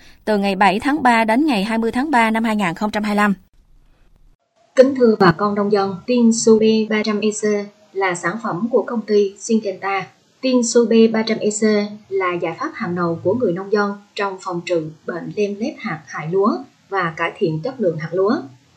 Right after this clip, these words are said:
Speaker 2: Để tránh mua phải hàng giả, hàng nhái, bà con cần nhận diện Tinsu B ba trăm E C,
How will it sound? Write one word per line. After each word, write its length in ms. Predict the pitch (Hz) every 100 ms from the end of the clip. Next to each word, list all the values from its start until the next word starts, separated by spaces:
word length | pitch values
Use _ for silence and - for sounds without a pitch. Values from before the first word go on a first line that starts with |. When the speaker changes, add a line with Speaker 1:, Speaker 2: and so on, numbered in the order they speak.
| _ _ _ _ 214
Speaker 2:
Để 220 | 185 -
tránh 240 | 233 269
mua 180 | 302 247 226
phải 240 | 175 214
hàng 260 | 240 175 175
giả, 180 | 165 233
hàng 240 | 262 170
nhái, 320 | 180 214 349 - _
bà 140 | 202 185
con 300 | 247 233 226 214
cần 260 | 180 170
nhận 220 | 185 160
diện 240 | 185 160 160 - _ -
Tinsu 460 | 226 214 - 226
B 100 | 220 202 196 185
ba 140 | 208 214
trăm 180 | 208
E 100 | 202
C, 120 | 180